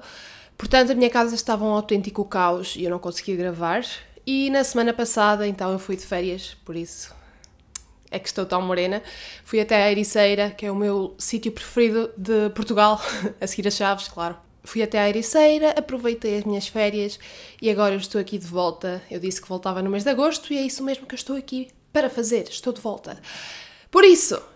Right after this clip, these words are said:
eu esta semana trago-vos um caso, e este caso é bastante pedido até. Eu não esperava que fosse um dos casos tão pedidos, ah, no podcast, através do Instagram.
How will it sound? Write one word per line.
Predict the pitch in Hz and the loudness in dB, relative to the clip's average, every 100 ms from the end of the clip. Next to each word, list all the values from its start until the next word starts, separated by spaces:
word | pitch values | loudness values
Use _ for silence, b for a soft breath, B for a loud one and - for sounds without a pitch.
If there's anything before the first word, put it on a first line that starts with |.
| - | -4
eu | 214 | 2
esta | 233 240 | 2 2
semana | 254 269 247 254 | 4 6 6 4
trago-vos | 254 226 214 208 190 | 2 2 2 2 -2
um | 226 | -2
caso, | 214 220 196 196 180 196 196 _ - - _ | 0 6 6 6 -2 -6 -10 _ -20 -20 _
e | 185 | 0
este | 208 208 | 0 0
caso | - 220 220 196 208 220 214 | 0 2 4 2 0 2 4
é | |
bastante | 277 339 508 - | 2 4 2 2
pedido | 240 226 196 | 0 0 2
até. | 214 180 170 202 - - | 0 -2 -2 -4 -14 -10
Eu | - 247 | -4 0
não | 269 262 | 2 2
esperava | 254 247 220 226 | 0 2 2 2
que | 233 | -2
fosse | 220 226 | -4 -2
um | 226 | -2
dos | 214 | -2
casos | - 214 196 | 0 -2 -2
tão | - 202 | -4 -6
pedidos, | 190 202 190 190 - - - - | -6 -8 -6 -6 -10 -16 -18 -10
ah, | 190 190 185 180 175 | -6 -4 -4 -4 -6
no | 175 185 | -4 -6
podcast, | 185 180 - 170 208 - B B B B B B B B - | -6 -8 -6 -6 -6 -8 B B B B B B B B -8
através | 208 226 214 220 | 0 2 2 2
do | 214 | 2
Instagram. | 214 - 196 190 175 175 | -2 -2 -2 0 0 -2